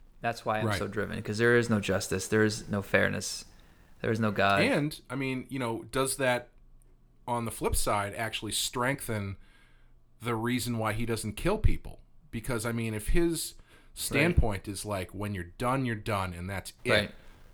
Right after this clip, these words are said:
Speaker 2: then doesn't life then become
Speaker 1: Yeah.
Speaker 2: even more sacred to him than,
Speaker 1: Yeah.
Speaker 2: you know, than it would have otherwise?
Speaker 1: Well, you know, I think that you, you and I are thinking about this more than Bruce Wayne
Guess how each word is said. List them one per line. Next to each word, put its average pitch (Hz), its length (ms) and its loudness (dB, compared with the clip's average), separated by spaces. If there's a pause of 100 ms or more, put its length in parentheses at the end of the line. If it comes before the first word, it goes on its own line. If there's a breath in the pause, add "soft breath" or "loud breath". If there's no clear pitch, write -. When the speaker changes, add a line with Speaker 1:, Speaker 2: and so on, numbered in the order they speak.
(720 loud breath)
Speaker 2:
then 123 480 0
doesn't 127 320 -4
life 120 380 0
then 123 160 0
become 113 500 -4
Speaker 1:
Yeah. 107 240 -2
Speaker 2:
even 117 260 -4
more 107 300 -2
sacred 120 520 -4
to 120 100 -6
him 131 260 -4
than, 110 160 -2
Speaker 1:
Yeah. 104 260 -2
Speaker 2:
you 113 100 -8
know, 101 200 -6 (120)
than 101 320 -8
it 95 140 -10
would 101 160 -6
have 101 180 -4
otherwise? 117 460 -6
Speaker 1:
Well, 202 140 10
you 196 120 2
know, 220 200 4
I 185 140 4
think 208 260 -6
that 180 160 -2
you, 151 260 -4
you 160 200 -4
and 156 100 -4
I 156 80 -2
are 143 80 -2
thinking 147 320 -8
about 113 260 -4
this 113 280 -8
more 123 240 -2
than 113 180 -4
Bruce 113 320 -8
Wayne 110 480 -6